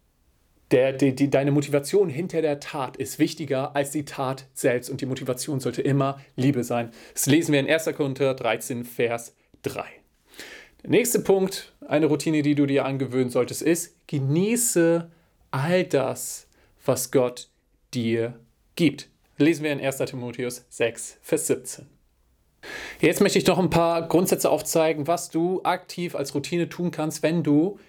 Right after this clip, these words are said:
Geld benötigst. Und das Erste, worauf ich dich hinweisen möchte, ist, fang nicht an, Gott um Geld zu bitten,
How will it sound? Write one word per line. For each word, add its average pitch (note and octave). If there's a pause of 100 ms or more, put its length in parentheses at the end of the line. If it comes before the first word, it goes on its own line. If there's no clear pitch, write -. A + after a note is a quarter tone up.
(200)
Geld C#3 (260)
benötigst. A#2+ (220)
Und D3+
das D#3+
Erste, F3+
worauf E3+
ich E3
dich D3+
hinweisen D3+
möchte, D3
ist, C#3+
fang D#3
nicht G3
an, D3 (400)
Gott D#3+ (560)
um C#3
Geld C#3 (200)
zu D3
bitten, F3